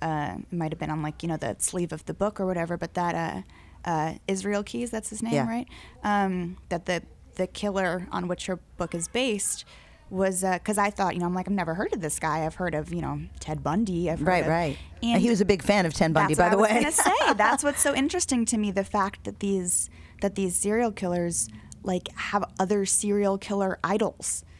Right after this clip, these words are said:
Speaker 2: And there really
Speaker 1: Is
Speaker 2: are not that many serial killers. It's, I mean, it's, it's, it's a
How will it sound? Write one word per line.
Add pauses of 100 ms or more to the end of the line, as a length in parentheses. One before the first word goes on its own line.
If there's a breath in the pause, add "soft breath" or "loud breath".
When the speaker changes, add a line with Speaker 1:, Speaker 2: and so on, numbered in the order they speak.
(240 loud breath)
Speaker 2:
And
there
really
Speaker 1:
Is
Speaker 2:
are
not
that
many
serial
killers.
It's,
I
mean,
it's,
it's, (200)
it's
a